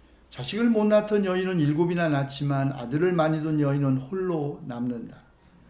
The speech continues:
주님은 사람을 죽이기도 하시고 살리기도 하시며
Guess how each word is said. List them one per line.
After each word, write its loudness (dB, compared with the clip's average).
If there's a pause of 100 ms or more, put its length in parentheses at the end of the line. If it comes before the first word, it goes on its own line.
(460)
주님은 2
사람을 0
죽이기도 -2
하시고 -4
살리기도 -4
하시며 -4